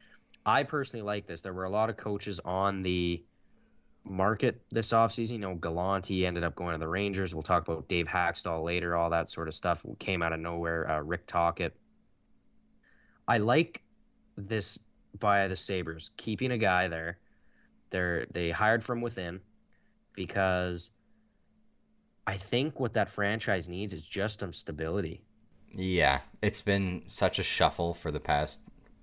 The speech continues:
Speaker 2: however long I can even remember that it would be nice to have someone there that feels like they're actually part of the team.
Speaker 1: Yeah,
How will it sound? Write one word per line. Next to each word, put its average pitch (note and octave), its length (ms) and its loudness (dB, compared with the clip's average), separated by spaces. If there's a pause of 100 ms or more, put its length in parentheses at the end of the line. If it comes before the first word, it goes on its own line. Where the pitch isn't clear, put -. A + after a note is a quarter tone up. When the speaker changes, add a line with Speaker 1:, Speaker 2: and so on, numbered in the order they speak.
Speaker 2:
however D#2 420 2
long D#2 200 0
I D#2 60 -2
can D#2+ 160 -6
even D2+ 200 -4
remember D2 480 -2 (640)
that D2+ 300 2
it D#2 60 2
would D#2 220 0
be E2 100 -2
nice D2+ 240 0
to D#2+ 80 -6
have D#2 160 -2
someone D2 320 -4
there C#2 220 0
that C#2+ 180 -2
feels C#2+ 260 -2
like C#2+ 120 -2
they're D2 140 0
actually - 360 0
part D2 220 0
of - 60 -6
the - 60 -4
team. C#2+ 360 -4 (380)
Speaker 1:
Yeah, A#2+ 280 2